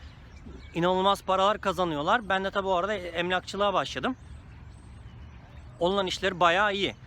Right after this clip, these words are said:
Ee, işte evini satanlar olmaya başladı. Bu CoinSpace'e yatıranlar oldu.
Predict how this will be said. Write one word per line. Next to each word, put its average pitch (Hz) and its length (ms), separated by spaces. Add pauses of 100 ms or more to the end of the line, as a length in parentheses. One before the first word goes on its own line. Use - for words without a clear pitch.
(560)
Ee, - 180
işte - 200
evini 156 300
satanlar 175 480
olmaya 170 400
başladı. 170 680
Bu 160 240 (100)
CoinSpace'e 151 680
yatıranlar 165 480
oldu. 170 480